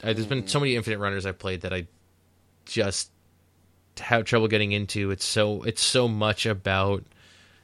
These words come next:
Speaker 1: getting a high score that when you don't, it just feels bad. Uh, and there certainly are, like, I have a mission
Speaker 2: Yeah.
Speaker 1: right now where I have to go, like, five thousand kilometers in one,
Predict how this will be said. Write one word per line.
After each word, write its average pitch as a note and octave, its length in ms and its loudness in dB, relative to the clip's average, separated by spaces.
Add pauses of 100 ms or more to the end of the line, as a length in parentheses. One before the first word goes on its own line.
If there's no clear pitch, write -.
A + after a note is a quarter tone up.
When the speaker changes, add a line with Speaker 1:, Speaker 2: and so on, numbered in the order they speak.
(280)
Speaker 1:
getting G2 440 -2
a F#2+ 100 0
high F#2 260 0
score F#2+ 520 0
that F#2+ 160 -2
when F#2+ 120 -8
you F#2 120 -4
don't, F2+ 420 -6
it F#2 80 -10
just F#2 180 -6
feels F2+ 520 -6 (100)
bad. F2 420 -2 (1500)
Uh, G#2 260 0
and B2+ 140 0
there E3 160 2
certainly E3 360 2
are, B2 160 6
like, A2 140 4
I A2 60 6
have A2+ 100 6
a A2 60 -2
mission G#2+ 240 0
Speaker 2:
Yeah. G#2 60 0
Speaker 1:
right G2 100 0
now F#2+ 140 0
where F#2 60 0
I - 40 -2
have F2+ 80 -4
to F#2+ 80 -6
go, F#2 120 -6
like, E2+ 140 -6
five E2+ 240 -4
thousand F2 360 -6
kilometers F2 580 -8
in F2+ 120 -8
one, E2+ 360 -10